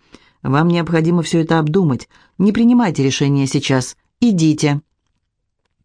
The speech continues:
Она встаёт из-за стола, идёт к двери.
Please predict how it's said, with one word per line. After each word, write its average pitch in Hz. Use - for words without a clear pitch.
Она 147
встаёт 139
из-за 131
стола, 180
идёт 151
к 120
двери. 139